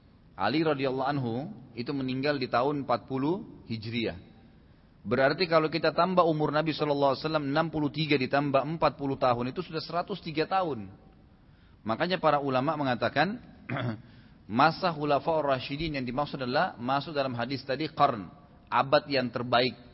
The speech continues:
Di abad di mana aku hidup, lahir, sampai meninggal, kemudian diikuti dengan empat orang setelahnya.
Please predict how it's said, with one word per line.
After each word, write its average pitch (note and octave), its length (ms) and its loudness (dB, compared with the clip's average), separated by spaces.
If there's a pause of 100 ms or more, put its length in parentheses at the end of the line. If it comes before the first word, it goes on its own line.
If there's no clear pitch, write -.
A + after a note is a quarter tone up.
(280)
Di G2+ 160 -2
abad B2 320 2
di A#2+ 80 -2
mana A#2+ 320 0
aku B2 160 -8
hidup, B2 480 -4
lahir, B2+ 400 0 (320)
sampai A2+ 240 -6
meninggal, C3 480 -2
kemudian C3 240 -8
diikuti A#2+ 400 -6
dengan B2+ 240 -4
empat A2+ 240 -4
orang C3+ 320 2
setelahnya. G2+ 560 -4